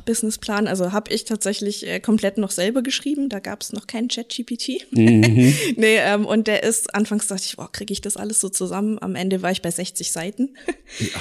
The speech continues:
Speaker 2: krass.
Speaker 1: Ähm, auch wirklich mit, äh, Finanzanalyse und dem ganzen Drum und Dran und hab mir extrem viel Mühe gegeben, hab mich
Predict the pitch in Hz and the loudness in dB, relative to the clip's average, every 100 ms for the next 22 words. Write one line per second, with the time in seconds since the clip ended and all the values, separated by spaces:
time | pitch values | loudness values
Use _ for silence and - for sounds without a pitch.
0 | - - 90 208 208 208 - 190 214 208 | -12 -6 -2 0 2 0 0 0 0 -2
1 | 208 - 214 214 - - - - 214 190 | -2 0 0 0 -6 -4 -4 -2 0 0
2 | - 196 196 202 196 196 196 196 - 214 | 0 0 0 0 -2 -2 -2 -4 -2 -2
3 | 214 240 - _ - - _ _ - - | -2 -6 -10 _ -20 -20 _ _ -16 -12
4 | 214 226 214 220 - 180 233 190 202 208 | -2 0 2 0 -2 -2 0 0 -2 -2
5 | 202 196 175 190 - - 208 214 214 214 | -2 -2 -4 -6 -8 -2 -2 0 0 0
6 | 208 214 254 254 233 247 247 214 - 196 | 2 2 0 -2 -4 -2 0 0 0 -6
7 | 202 - | -6 -8